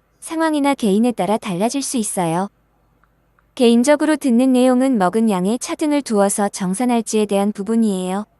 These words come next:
이로 인해 추후 발생할 문제를 고려해 정산하기 전에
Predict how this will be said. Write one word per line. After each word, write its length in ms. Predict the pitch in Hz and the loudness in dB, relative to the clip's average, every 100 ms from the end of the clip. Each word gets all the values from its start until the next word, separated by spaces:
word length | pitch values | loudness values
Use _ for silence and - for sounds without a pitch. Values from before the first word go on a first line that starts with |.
| _ _ _ _ _ _ _ _ _ _ _ | _ _ _ _ _ _ _ _ _ _ _
이로 200 | 220 262 | 2 4
인해 260 | 294 285 302 | 4 2 0
추후 360 | - 392 349 339 | -2 -4 -2 -2
발생할 520 | 247 196 254 269 277 | -2 -2 -2 0 2
문제를 420 | 196 202 240 240 | 0 0 0 -2
고려해 460 | 226 202 202 202 214 | -2 0 2 2 0
정산하기 640 | 208 185 285 277 247 226 | -6 -4 -2 -4 -4 -6
전에 400 | 220 185 214 | -4 -2 -2